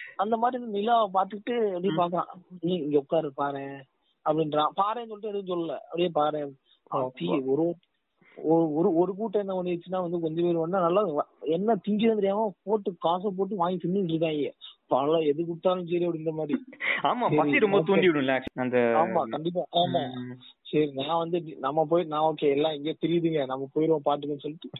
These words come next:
Speaker 1: நல்லா போயிட்டு ஃபுல்லா ஃபுல் என்ஜாய் பண்ணுங்க. அது, அதுல என்ன நடக்கும்னா உங்களுக்கு அந்த, அந்த traces of அந்த எல், எல் எஸ் டிங்கிறது உங்களுக்கு அடுத்த நாள் காலையில தெரியும். நீங்க வந்து
Speaker 2: ம், ம்.
Speaker 1: அது ஒரு எயிட் ஹவர்ஸ் மேல இருக்கும். உங்க நல்ல ஒரு எல் எஸ் டி அப்படின்னா உங்களுக்கு அடுத்த நாள்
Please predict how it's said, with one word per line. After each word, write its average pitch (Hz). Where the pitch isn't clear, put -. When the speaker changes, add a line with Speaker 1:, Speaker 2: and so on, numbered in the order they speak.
Speaker 1:
நல்லா 139
போயிட்டு 147
ஃபுல்லா 147
ஃபுல் 160
என்ஜாய் 160
பண்ணுங்க. 139
அது, 127
அதுல 175
என்ன 220
நடக்கும்னா 196
உங்களுக்கு 170
அந்த, 147
அந்த 135
traces 208
of 160
அந்த 147
எல், 156
எல் 147
எஸ் 147
டிங்கிறது 139
உங்களுக்கு 147
அடுத்த 139
நாள் 156
காலையில 131
தெரியும். 131
நீங்க 156
வந்து 151
Speaker 2:
ம், 151
ம். -
Speaker 1:
அது 151
ஒரு 156
எயிட் 170
ஹவர்ஸ் 208
மேல 185
இருக்கும். 147
உங்க 147
நல்ல 185
ஒரு 156
எல் 156
எஸ் 151
டி 165
அப்படின்னா 151
உங்களுக்கு 139
அடுத்த 156
நாள் 170